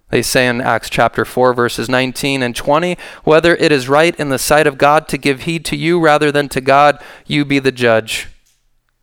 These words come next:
For we cannot speaking, we cannot stop speaking what we have seen and heard." They testify that they're gonna continue preaching.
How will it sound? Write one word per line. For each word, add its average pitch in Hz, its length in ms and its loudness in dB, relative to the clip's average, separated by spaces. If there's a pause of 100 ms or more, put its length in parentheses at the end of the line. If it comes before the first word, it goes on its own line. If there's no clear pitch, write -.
For 123 160 0
we 135 120 0
cannot 127 360 -2
speaking, 113 580 -8 (220)
we 156 160 0
cannot 135 640 -2
stop - 580 -2
speaking 127 540 -6 (300)
what 123 200 0
we 120 200 -2
have 110 200 -2
seen 120 460 -4 (260)
and 107 400 -4 (320)
heard." 101 400 -4 (680)
They 113 100 -2
testify 110 680 -6
that 104 300 -4
they're 113 140 -6
gonna 135 180 -8
continue 143 560 -8
preaching. 131 580 -8